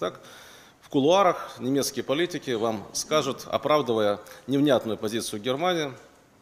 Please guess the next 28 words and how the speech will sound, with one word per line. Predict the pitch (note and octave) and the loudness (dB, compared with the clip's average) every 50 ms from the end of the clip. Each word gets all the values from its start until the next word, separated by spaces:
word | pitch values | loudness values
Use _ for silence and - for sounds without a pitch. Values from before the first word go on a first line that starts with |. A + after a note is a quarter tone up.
| _ _ - - - - - - - - - | _ _ -20 -20 -20 -20 -20 -20 -20 -14 -10
э, | F2+ F2 F#2 F2+ B1+ B1 B1 - | -8 -6 -6 -6 -6 -8 -10 -12
в, | F2+ F2+ G#2 B2 B2 A#2 - - - - - - | -8 -2 0 2 2 2 0 -4 -18 -20 -18 -14
м, | - E2 C#2+ - - - | -12 -12 -12 -12 -10 -6
вопросе | F2 A2 A2 - D3 D3 - - A2 | -4 -4 -2 -2 -2 -2 -2 -4 -6
поддержки | - - G#2+ F#2+ A2+ A#2+ - - - G#2 F2+ - - - - - - - - - | -4 -4 -4 -2 -2 -4 -4 -4 -6 -8 -8 -8 -12 -20 -20 -20 -20 -20 -10 -2
неофашистов | A#2 B2+ C3 A2+ - A2+ G#2+ - - B2 - - A2+ G2 - | 0 2 2 2 2 0 -4 -4 -4 -4 -4 -4 -4 -6 -6
в | |
Киеве. | - - E2 C#2+ G#1+ G1+ G1+ - - - - - - - - - - - - - - - - - - - - - - - - - - - | -10 -14 -14 -12 -12 -14 -18 -20 -20 -20 -20 -20 -20 -20 -20 -20 -20 -20 -20 -20 -20 -20 -20 -20 -20 -20 -20 -20 -20 -20 -20 -16 -10 -8
Совершенно | - - - F#3+ E3+ - B3 A#3+ A#3 | -4 -2 0 0 2 4 4 4 4
очевидно, | - - A3+ A3+ A3 F3 E3 | 2 2 0 0 0 0 0
что | C#3 - - D3 | 0 0 -2 -2
все | - - F3 | 0 0 0
факты | - F3 D#3+ - - D3 | 2 2 0 0 -2 -4
говорят | B2 C3+ C#3+ D#3 F#3 G3 G3+ G3 | 2 4 4 4 6 4 4 4
о | C3+ | 2
том, | A#2 - C3 C3 B2 | 0 0 0 0 0
что, | - - - B2 A#2 A2+ G#2+ E2+ - - - - - - - - - | -2 -2 2 4 4 4 2 0 -4 -14 -16 -18 -20 -20 -18 -12 -6
э, | - G2+ G2 G2 F#2+ F2+ - | -4 -2 -2 -2 -2 -4 -6
изначально | - A#2 A2+ C#3+ C3+ - - G#3 G#3 G3 F#3 E3+ D#3+ C#3+ - - | -6 -6 -4 -4 -2 0 2 2 2 2 2 -2 -2 -4 -6 -8
нацистский | - A2+ A#2+ - - F#3+ G3 - - - E3 | -6 -4 -2 -2 0 0 -2 -2 0 -2 0
режим, | D#3+ D3 A#2+ D3 D3+ C3 | 0 0 0 0 0 0
а | G#2+ | -2
теперь | - - - C3 A#2 | -4 -4 -2 0 0
уже | A2 G2 A2 - | 2 2 0 -4
и | - G#2+ | -6 -4
фашистское | - - A#2+ - - B2 - - - G#2+ | -4 -4 -4 -2 -2 -4 -2 0 -2 0
украинское | - A#2 A2 G#2 G2 F#2 - G#2+ G#2 | 2 2 2 2 2 0 -4 -6 -6
государство | A2 A#2 - D3+ D3 F3 F#3+ E3+ - - D#3+ D3 | -6 -6 -6 -4 -2 -2 -2 -2 -2 -6 -6 -8